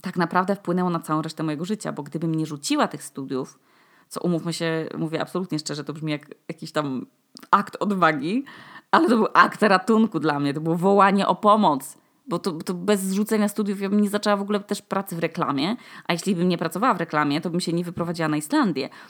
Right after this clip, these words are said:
I ten moment rzucenia mikrobiologii to był koniec udręki, czucia się wiecznie jak debil, serio, jak jakiś imbecyl.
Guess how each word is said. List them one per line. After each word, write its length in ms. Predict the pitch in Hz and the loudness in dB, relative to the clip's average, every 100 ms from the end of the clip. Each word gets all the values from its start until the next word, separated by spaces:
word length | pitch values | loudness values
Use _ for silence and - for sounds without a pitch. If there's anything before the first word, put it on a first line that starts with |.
| - - | -10 -4
I 80 | 185 | 0
ten 220 | 185 185 | 4 4
moment 340 | 233 247 208 | 6 6 4
rzucenia 340 | 185 208 220 196 | 2 4 4 4
mikrobiologii 640 | 202 220 208 156 165 214 | 2 2 4 2 0 -2
to 100 | 214 | -2
był 120 | 214 | -2
koniec 400 | - 311 370 339 | 0 0 0 -2
udręki, 440 | 214 202 226 240 214 | -2 2 2 2 -2
czucia 240 | 220 233 | -4 -4
się 120 | 214 | -4
wiecznie 340 | 196 240 - 240 | -2 -2 0 0
jak 140 | 170 | -2
debil, 540 | 156 220 226 143 139 139 - | 0 4 4 2 -4 -6 -6
serio, 260 | - 220 | -2 0
jak 120 | 165 175 | 0 -2
jakiś 240 | 175 - | -8 0
imbecyl. 560 | 226 196 233 - 147 | 2 4 2 0 -4